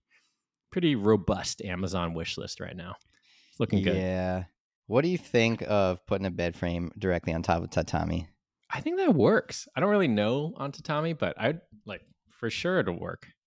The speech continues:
Speaker 2: Kinda, I, at first I, I thought I wanted the futon on the tatami, but I kinda think that the room is just gonna have a cleaner, more professional look with a bed frame.
Speaker 1: Yeah.
Speaker 2: So I'm leaning towards that.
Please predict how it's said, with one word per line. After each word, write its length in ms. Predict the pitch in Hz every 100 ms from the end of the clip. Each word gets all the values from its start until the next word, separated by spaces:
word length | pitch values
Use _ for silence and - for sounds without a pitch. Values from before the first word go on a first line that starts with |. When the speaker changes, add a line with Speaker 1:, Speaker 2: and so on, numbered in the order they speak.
| _ _ - - _ _ _ _ _ -
Speaker 2:
Kinda, 380 | - 139 156 143
I, 120 | 113 -
at 140 | 113
first 240 | - 151 147
I, 100 | 135
I 120 | 110
thought 200 | - 113
I 40 |
wanted 220 | 107 107 98
the 40 |
futon 520 | - 104 98 113 110
on 120 | 107
the 80 | 107
tatami, 480 | - 101 110 104 110
but 280 | 104 92 -
I 60 | - -
kinda 320 | 131 131 131
think 340 | - 117 110
that 160 | 107 101 - _
the 200 | 101 104
room 260 | 101 104
is 60 | 101
just 160 | 95 -
gonna 100 | 92
have 100 | 85
a 40 |
cleaner, 600 | - 110 110 107 104 107 _ _ _ _ _
more 220 | - 101 98
professional 580 | 98 - 95 92 95
look 180 | 90 95
with 140 | 98 90
a 60 |
bed 260 | 85 92 92
frame. 480 | - 95 95 98 101 _
Speaker 1:
Yeah. 320 | 101 85 80 82 82 _ _ _
Speaker 2:
So 320 | - - 92
I'm 360 | 90 87 85 85
leaning 200 | 92 95
towards 340 | - 87 90
that. 240 | 82 82